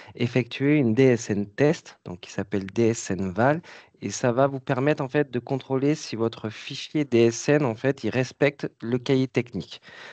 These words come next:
Donc, il va vérifier un certain nombre de contrôles de cohérence, et s'il détecte des anomalies, euh, du coup, vous aurez, euh, du coup, une D S N qui sera aliment-, qui vous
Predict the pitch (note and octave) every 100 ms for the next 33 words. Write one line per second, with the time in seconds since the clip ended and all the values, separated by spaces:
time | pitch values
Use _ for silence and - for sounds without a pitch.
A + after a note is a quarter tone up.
0 | - F#2+ - G2+ G2 A2 B2 B2+ C3+ B2
1 | - A2+ A#2+ A#2+ B2 A2 G#2 A2+ G#2+ -
2 | A2+ G#2+ G2+ G2+ F2+ G#2 C#3+ - - -
3 | - - - - G#2+ C#3 D#3+ - - C#3+
4 | C#3+ C3 B2 B2+ C#3+ C3 G2+ F#2+ F#2+ B2
5 | C3+ B2+ A#2+ G#2+ G2+ C3 E3+ - - -
6 | - G2+ G2 F#2 F2 - - C3 C#3+ A#2
7 | G#2+ F#2+ G#2+ C3 C3+ G2+ F2+ E2+ D#2+ D#2+
8 | D#2+ - G2+ G#2+ - B2+ A#2+ G2+ G2 F#2+
9 | - A#2+ C#3 - - - G#2 G2 F#2+ F#2+
10 | - - G2+ G2 G2 F2